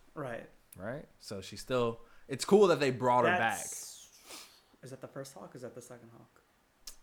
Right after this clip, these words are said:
Speaker 2: That is the one where he fights the Abomination.
Speaker 1: All right, that's the second one.
Speaker 2: Yeah, which
Speaker 1: Okay.
Speaker 2: is the second one. It's not the other weird,
Speaker 1: It's not
Speaker 2: sad
Speaker 1: the
Speaker 2: one.
Speaker 1: weird, bad one.
Speaker 2: Yeah, yeah. <laughs> Yeah, it's the, it's the, it's the second one. Um,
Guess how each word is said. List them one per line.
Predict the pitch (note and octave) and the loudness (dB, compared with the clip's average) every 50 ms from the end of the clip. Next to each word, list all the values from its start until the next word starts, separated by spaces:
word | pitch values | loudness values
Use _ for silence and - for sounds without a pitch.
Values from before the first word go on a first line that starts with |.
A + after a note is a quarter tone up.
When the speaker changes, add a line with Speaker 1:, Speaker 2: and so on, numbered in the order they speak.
| - - - - - - - - - - G#2 | -16 -14 -12 -12 -10 -12 -12 -14 -14 -10 -4
Speaker 2:
That | A2+ A#2 B2 C3+ | -2 -2 0 0
is | B2+ A#2+ G#2 | -2 -4 -4
the | G#2+ A2+ | -6 -6
one | G#2+ A2 A#2 A#2 A#2 A#2 | -4 -4 -4 -4 -2 -4
where | G#2+ G#2+ | -4 -6
he | G#2+ | -6
fights | G2+ - - G#2+ G#2 F#2+ | -8 -6 -6 -6 -6 -6
the | - G2+ | -10 -12
Abomination. | F2+ G2 G2 F#2 F2+ F2+ F2 F2 F2 - - - - A2 - _ - - | -10 -10 -8 -8 -10 -10 -12 -14 -14 -16 -16 -18 -20 -20 -20 _ -14 -14
Speaker 1:
All | - - C#3 B2 | -14 -14 -14 -18
right, | A#2 - - | -18 -18 -18
that's | B2 A#2 - | -20 -18 -18
the | - - | -18 -20
second | - - - - - - | -20 -20 -20 -20 -20 -18
one. | - G2 | -14 -12
Speaker 2:
Yeah, | F#2 F2 F2 | -10 -10 -8
which | F#2+ G2+ | -8 -8
Speaker 1:
Okay. | G2 F#2+ | -8 -10
Speaker 2:
is | F#2 | -10
the | F#2+ | -12
second | - - F#2 F#2 - E2 | -12 -12 -14 -14 -14 -18
one. | E2+ F2 F2+ - - - | -20 -20 -20 -20 -18 -16
It's | F#2+ - - | -16 -14 -10
not | A2+ G2+ F#2+ - | -10 -10 -10 -10
the | - - - | -14 -14 -12
other | G2 F#2 F#2+ F#2 F2 E2+ _ _ _ _ _ _ _ _ _ _ _ _ _ _ _ - | -12 -10 -10 -12 -12 -14 _ _ _ _ _ _ _ _ _ _ _ _ _ _ _ -14
weird, | G#2 G#2+ G2+ F#2+ F2+ | -10 -8 -8 -8 -8
Speaker 1:
It's | F2+ - - - | -10 -12 -12 -10
not | G2 F#2 | -8 -8
Speaker 2:
sad | F#2 F#2 F2+ F2 | -8 -8 -10 -10
Speaker 1:
the | - | -12
Speaker 2:
one. | E2+ A2+ | -14 -14
Speaker 1:
weird, | A2 G#2+ - | -14 -14 -16
bad | - A2+ A2 - - | -18 -20 -20 -20 -20
one. | B2 B2 A#2+ | -20 -20 -18
Speaker 2:
Yeah, | - - G2 F2+ F2 - - F#2 | -14 -12 -10 -10 -10 -10 -10 -10
yeah. | F#2 G#2+ A#2 - - - | -8 -8 -10 -10 -12 -12
<laughs> | - D3+ - - - - - - _ - - - | -12 -12 -12 -14 -18 -20 -20 -20 _ -16 -10 -8
Yeah, | B2 | -8
it's | G#2 G#2 G2+ | -6 -8 -10
the, | - - | -12 -14
it's | - A2+ A2+ - | -14 -14 -14 -14
the, | - - | -12 -14
it's | - - - - | -14 -14 -14 -16
the | - G#2+ G2+ | -14 -14 -14
second | - - G#2+ - - F2+ F2+ | -10 -10 -10 -10 -12 -16 -18
one. | F2 - _ - - - - - - _ _ _ | -18 -20 _ -20 -20 -18 -18 -18 -20 _ _ _
Um, | - B2 A2 G#2 G2 F#2+ F2+ F2 F2 F#2 | -8 -6 -6 -4 -6 -6 -8 -10 -14 -18